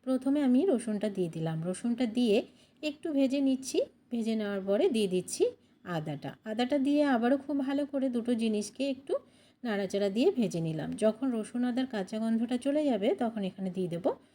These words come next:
দুটো লম্বা করে কেটে রাখা পেঁয়াজ। পেঁয়াজটা একদমই সরু করে কাটতে হবে। এখানে আমি দুটো বড় সাইজের পেঁয়াজ নিয়েছি। পেঁয়াজটা দিয়ে একটু নাড়াচাড়া করে হালকা সফট করে নিচ্ছি।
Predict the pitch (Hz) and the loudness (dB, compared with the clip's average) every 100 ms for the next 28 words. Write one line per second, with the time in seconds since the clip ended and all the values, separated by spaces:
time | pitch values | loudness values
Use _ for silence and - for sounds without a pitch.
0 | _ - 214 240 254 226 330 294 190 185 | _ -14 -4 0 0 0 0 0 0 -2
1 | 180 202 202 208 214 240 320 381 - 185 | -4 -6 -6 -6 -4 -2 -2 -4 -4 -4
2 | 143 151 - - 247 262 262 269 233 220 | -4 -8 -12 -4 -2 -2 -4 -4 -4 -2
3 | 240 262 262 254 254 254 254 247 226 - | 2 2 2 0 0 0 -2 0 -4 -4
4 | 240 233 208 233 - - _ _ _ _ | -4 -4 0 0 0 -8 _ _ _ _
5 | _ _ _ _ _ _ _ 240 285 330 | _ _ _ _ _ _ _ -4 0 0
6 | 285 294 466 262 240 277 302 226 208 220 | 2 0 0 0 0 0 2 2 2 2
7 | 226 214 254 294 202 170 160 - 160 151 | -2 0 -2 -2 -4 -4 -6 -8 -6 -6
8 | - 165 151 254 247 247 - 277 240 254 | -6 -8 -6 -2 -2 -2 -4 0 4 6
9 | 262 262 254 226 226 220 240 233 240 226 | 4 4 2 2 2 0 -2 -2 -2 0
10 | 262 262 208 214 226 202 185 _ - 196 | 2 2 0 -2 -4 -2 -4 _ -12 -6
11 | 196 175 - - 285 | -4 -4 -6 -6 -4